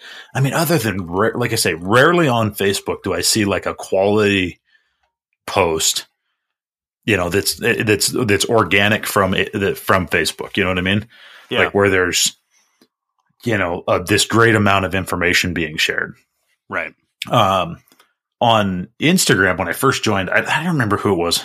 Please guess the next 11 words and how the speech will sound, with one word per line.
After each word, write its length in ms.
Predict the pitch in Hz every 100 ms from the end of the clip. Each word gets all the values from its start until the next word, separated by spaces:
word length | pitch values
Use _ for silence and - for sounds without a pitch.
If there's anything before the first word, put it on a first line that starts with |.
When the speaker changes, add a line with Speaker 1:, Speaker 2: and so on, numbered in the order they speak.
| - -
Speaker 1:
It 120 | -
might 160 | 123
have 80 | 170
been, 340 | 107 92 87 107
um, 300 | 92 90 85
Kelly, 500 | - 98 95 87 - -
uh, 180 | 87 82
Tiny, 380 | 120 101 82 -
Tiny 200 | - 110
Plumber 260 | - 107 98
Girl. 340 | 98 95 92